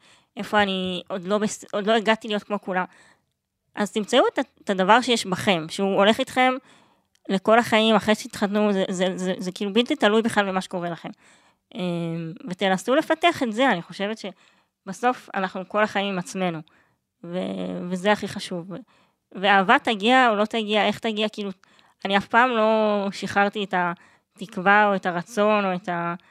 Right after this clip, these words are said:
אני תמיד פתוחה לזה שזה יגיע, אבל אני, אני ממש לא נותנת לזה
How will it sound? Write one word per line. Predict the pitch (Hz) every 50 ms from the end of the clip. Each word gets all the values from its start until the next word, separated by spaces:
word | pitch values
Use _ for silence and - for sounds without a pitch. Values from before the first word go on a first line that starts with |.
| _ _ _ _ _ _ -
אני | - 190 196
תמיד | 185 - 202 214 247 269 -
פתוחה | - 240 214 - 214 202
לזה | 208 208 185 180
שזה | - - 180 160 165
יגיע, | 165 160 156 170 185 220 285 - _ _ _ _ _ _ _ _ _ _ _ _ -
אבל | 190 180 190 190
אני, | 190 190 190 190 - _ _
אני | 202 185 185 185
ממש | 180 180 180 190 214 233 240 - - - - - _ _ _ _ _ _ _ _ _ _ _ _ _ _ _
לא | 208 208 220 240
נותנת | 240 226 - 233 220 - 226
לזה | 220 190 185 202 202 208